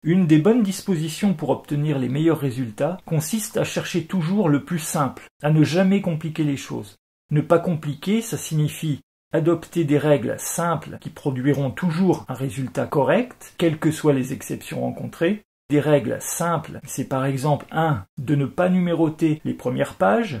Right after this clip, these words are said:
celles avant le texte principal du projet, ou alors d'appliquer un autre type de numérotation,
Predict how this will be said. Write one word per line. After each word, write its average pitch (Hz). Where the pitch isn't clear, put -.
celles 123
avant 139
le 117
texte -
principal -
du 120
projet, 202
ou 165
alors 170
d'appliquer 151
un 139
autre 185
type 160
de 165
numérotation, 156